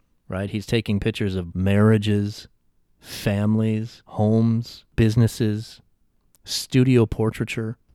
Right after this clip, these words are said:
But then he also created what kind of seems bizarre to us today, what, but kind of was a mainstay in those days,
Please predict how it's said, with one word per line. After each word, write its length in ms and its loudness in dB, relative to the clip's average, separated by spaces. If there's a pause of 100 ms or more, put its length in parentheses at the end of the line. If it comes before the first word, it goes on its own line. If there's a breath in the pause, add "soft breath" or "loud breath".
(100)
But 120 0
then 140 4
he 180 4
also 260 2
created 680 0
what 220 -4
kind 180 0
of 80 -2
seems 320 2
bizarre 480 -2
to 200 -4
us 120 -2
today, 380 -2
what, 240 -4
but 160 -2 (420 soft breath)
kind 180 0
of 80 0
was 140 0
a 60 2
mainstay 720 -2
in 120 -2
those 300 0
days, 480 -6